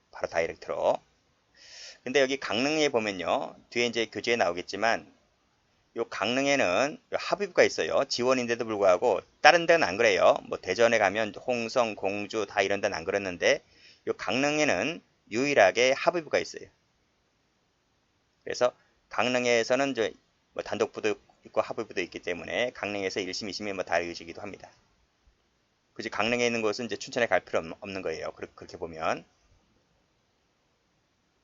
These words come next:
나머지 볼까요?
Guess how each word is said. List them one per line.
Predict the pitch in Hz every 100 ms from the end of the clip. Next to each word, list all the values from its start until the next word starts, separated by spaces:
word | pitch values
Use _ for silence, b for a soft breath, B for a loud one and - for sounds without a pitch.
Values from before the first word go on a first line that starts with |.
| _ _ _ _ _ _ _ _ _ _ _ _ _ _ _ -
나머지 | 110 151 147
볼까요? | - 107